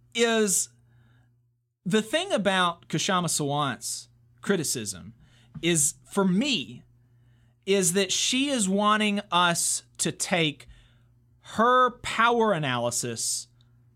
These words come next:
more seriously than the dedicated Reform Caucus-backed leadership of the U A W. She's wanting us to trust the power analysis of somebody who gave up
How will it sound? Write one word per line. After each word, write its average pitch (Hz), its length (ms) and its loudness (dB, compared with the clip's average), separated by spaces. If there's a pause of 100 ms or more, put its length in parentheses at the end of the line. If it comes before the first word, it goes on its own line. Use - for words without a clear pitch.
(380)
more 220 460 2
seriously 156 1300 -2 (600)
than 190 180 2
the 180 100 0
dedicated 202 1080 0 (1300)
Reform 202 880 2 (200)
Caucus-backed 170 1200 0 (500)
leadership 135 760 -2 (520)
of 160 160 0
the 180 100 0
U 185 180 0
A 151 120 0
W. 120 560 -2 (1200)
She's 202 420 0
wanting 226 320 2
us 214 280 2
to 196 120 -4
trust 190 600 -2
the 160 80 -4
power 214 420 2
analysis 160 600 -2
of 143 80 -6
somebody 220 580 2
who 190 120 2
gave 247 480 -2
up 254 240 2